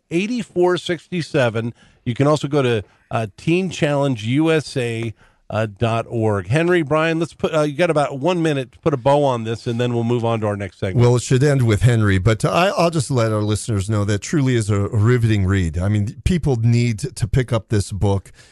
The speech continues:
Speaker 2: and read about Henry's story, not only because they'll be inspired, but they will be encouraged, and the Lord is glorified. But, Henry, w-, what are some final thoughts you would like to let our listeners know?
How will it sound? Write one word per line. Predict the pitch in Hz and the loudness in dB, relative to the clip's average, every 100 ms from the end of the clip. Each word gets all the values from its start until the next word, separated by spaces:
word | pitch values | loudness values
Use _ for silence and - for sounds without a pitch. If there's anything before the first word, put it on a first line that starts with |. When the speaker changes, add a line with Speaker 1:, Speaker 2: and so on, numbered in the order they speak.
| _ _ | _ _
Speaker 2:
and | 113 107 104 | -2 0 0
read | 101 120 123 | 0 2 2
about | 113 107 107 | 0 -2 0
Henry's | 101 117 104 92 | 0 0 0 -2
story, | - 110 107 | -2 -2 0
not | 156 | 0
only | 247 202 | -2 -2
because | 135 127 151 120 | -4 -4 -2 -2
they'll | 117 113 | -2 -2
be | 107 | -2
inspired, | 101 98 - - 127 110 92 87 - - _ - | -4 -4 -6 -2 -2 0 -2 -6 -10 -20 _ -6
but | 127 123 | -2 0
they | 139 | 0
will | 127 135 | 2 -2
be | 127 127 | -2 -2
encouraged, | 113 - 147 117 104 98 - | -2 -2 -2 0 -2 -6 -8
and | 123 117 | -4 -2
the | 117 | 0
Lord | 113 131 127 | 0 0 0
is | 117 101 | -2 -4
glorified. | - 110 101 90 95 92 | -2 0 0 -2 -4 -2
But, | 120 123 110 | -2 -4 -8
Henry, | - 185 190 | -6 -2 -2
w-, | 190 262 - - | -4 -8 -10 -6
what | 190 233 | -4 -4
are | |
some | 208 165 | -6 -6
final | 131 139 131 | -4 -4 -4
thoughts | 113 120 - | -4 -4 -4
you | 139 | -2
would | 139 | -2
like | 110 98 | -2 -4
to | - | -4
let | 104 101 | -4 -2
our | 98 | -2
listeners | 95 98 - 92 82 | -2 -4 -4 -6 -6
know? | 87 71 | -6 -6